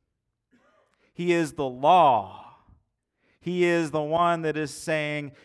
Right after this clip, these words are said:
"This is absolute. This, this must be done the right way.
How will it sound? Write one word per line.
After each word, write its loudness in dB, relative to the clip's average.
"This 2
is -4
absolute. 0
This, 2
this -4
must -2
be -8
done 0
the 2
right 0
way. -2